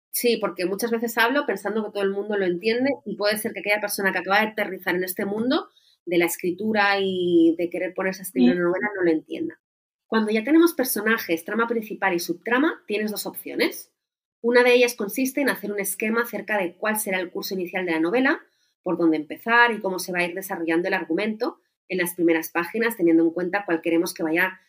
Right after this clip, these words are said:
Speaker 1: siendo el hilo conductor. Esto se llama ser un escritor de mapa. Y otra de ellas, muy utilizada por muchos escritores, consiste en no planificar, sino dejarse llevar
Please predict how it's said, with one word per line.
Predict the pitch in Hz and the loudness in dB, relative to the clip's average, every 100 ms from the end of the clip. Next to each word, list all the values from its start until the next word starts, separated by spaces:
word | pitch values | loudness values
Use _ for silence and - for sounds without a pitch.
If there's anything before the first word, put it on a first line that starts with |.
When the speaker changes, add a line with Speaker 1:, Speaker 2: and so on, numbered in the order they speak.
| _ | _
Speaker 1:
siendo | - 190 170 185 | -8 2 4 4
el | |
hilo | 180 170 180 - - | 4 4 2 -4 -2
conductor. | 170 165 165 294 302 - - | 2 2 4 2 2 -4 -8
Esto | 175 196 | -6 -8
se | 202 | -2
llama | 202 247 302 | 0 0 -2
ser | - 202 | -4 -6
un | 208 | -4
escritor | 196 - 170 208 - | -6 -6 -6 -6 -6
de | 160 151 | -6 -6
mapa. | 147 - 330 - _ _ _ _ _ - | -6 -4 -4 -4 _ _ _ _ _ 0
Y | 220 | 2
otra | 240 240 | 4 4
de | 269 | 4
ellas, | 294 330 - 208 | 4 0 -2 -10
muy | 202 226 | -4 -2
utilizada | 233 226 247 208 190 | -2 -2 0 0 0
por | 160 | -4
muchos | 190 220 220 | -4 -6 -8
escritores, | - 262 262 277 302 | -4 -2 0 0 -2
consiste | - 175 - 254 - - - | -6 -6 -4 -4 -4 -6 -4
en | 208 | 0
no | 220 240 | 2 2
planificar, | 196 170 165 160 180 269 | 0 -2 -2 -2 -2 -4
sino | - 208 190 | -6 -2 0
dejarse | 180 202 202 226 | -2 -6 -6 0
llevar | 240 277 | 2 2